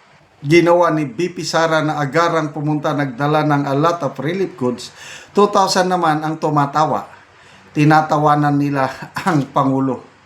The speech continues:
Okay. Ah, Janice Mejias, "May dala po si B B M ma'am, tig twenty pesos kilo na bigas." <laughs> Ah, grabe.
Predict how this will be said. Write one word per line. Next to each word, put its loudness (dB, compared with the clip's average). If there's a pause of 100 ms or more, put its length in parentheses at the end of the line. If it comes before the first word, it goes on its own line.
(640)
Okay. 0 (520)
Ah, 0
Janice -2
Mejias, -2 (500)
"May 0
dala 2
po 2
si -6
B -4
B 2
M 0
ma'am, 2 (160)
tig -10
twenty -4
pesos -6
kilo -2
na 0
bigas." -4 (240)
<laughs> -18 (1300)
Ah, -4
grabe. -2